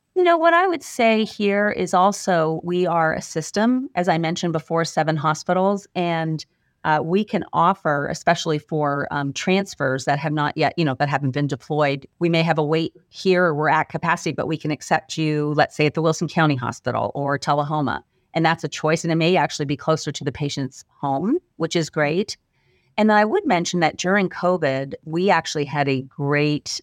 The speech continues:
uh, distribution system, as most big cities did, um, sort of evening out because we, everybody was at capacity, how to share in the covid transfers. And those relationships have continued.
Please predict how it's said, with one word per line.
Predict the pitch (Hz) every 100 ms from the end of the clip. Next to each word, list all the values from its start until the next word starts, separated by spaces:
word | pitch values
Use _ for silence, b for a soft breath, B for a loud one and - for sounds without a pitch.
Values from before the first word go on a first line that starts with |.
| -
uh, | 135
distribution | 127 147 - 139 151 -
system, | 123 143 - 151
as | 147
most | 147 123 -
big | 156 139 -
cities | - - 190 143 123
did, | - 151 131 127 _ _ -
um, | 143 135
sort | - 180
of | 156 -
evening | 180 151 151 147
out | 143 147 123 - - -
because | 156 147
we, | 156 -
everybody | 156 147 143
was | 135
at | 135 -
capacity, | - 151 135 - 127 127
how | 139 143
to | 131
share | - 143 131 131 131 -
in | 151 135
the |
covid | 120 160 139 131
transfers. | - 143 135 - 139
And | 160
those | 170 185 180
relationships | 151 151 143 151 143 120
have | 139 -
continued. | 151 - 151 139 135